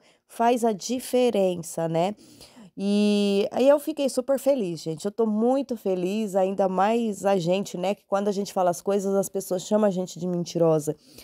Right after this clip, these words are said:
E as coisas não é assim, né? Não é porque, ah, e os dois se viram, quer dizer que teve, tem alguma coisa. Não, gente, eles podem ser amigos normal, né?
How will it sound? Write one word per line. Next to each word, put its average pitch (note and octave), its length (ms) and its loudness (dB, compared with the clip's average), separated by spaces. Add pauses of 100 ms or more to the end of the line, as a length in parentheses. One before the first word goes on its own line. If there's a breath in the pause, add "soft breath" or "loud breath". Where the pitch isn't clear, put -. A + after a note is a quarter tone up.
(240 loud breath)
E - 60 -4
as E4+ 120 -2
coisas C#4+ 340 2
não D4+ 200 2
é D4 120 0
assim, C4 540 -2 (160)
né? F#3+ 280 0 (240 soft breath)
Não A#3 120 2
é C#4+ 120 4
porque, D4+ 420 -4
ah, C#4 300 2
e B3+ 160 0
os A#3+ 200 -2
dois A#3+ 280 2
se A#3+ 240 -4
viram, G3 420 -2
quer G3 180 -2
dizer F3+ 220 -4
que - 80 -10
teve, F3+ 380 -4 (100)
tem F3+ 220 2
alguma F3 360 0
coisa. A3+ 380 0
Não, F4+ 360 0
gente, F#3 260 -2
eles - 180 -8
podem F#3+ 260 -2
ser C4+ 320 0 (300 soft breath)
amigos G#3 540 2
normal, G3+ 640 2
né? E3+ 200 -2